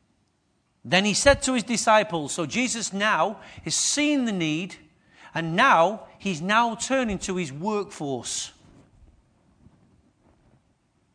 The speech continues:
Twelve of them. And what does he say? "The harvest is plentiful,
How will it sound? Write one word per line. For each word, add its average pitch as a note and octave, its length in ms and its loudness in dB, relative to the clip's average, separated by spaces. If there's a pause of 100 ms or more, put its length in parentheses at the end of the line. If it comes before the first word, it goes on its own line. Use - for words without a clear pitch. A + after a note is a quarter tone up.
(140)
Twelve F3+ 320 6
of D3+ 80 -4
them. A2 200 -6 (1080)
And C#3+ 80 -2
what G3 100 2
does G#3+ 120 0
he A3 100 2
say? A#3+ 340 2 (1160)
"The D#3 160 6
harvest A3+ 760 4 (880)
is F#3 160 -2
plentiful, D#3 840 -2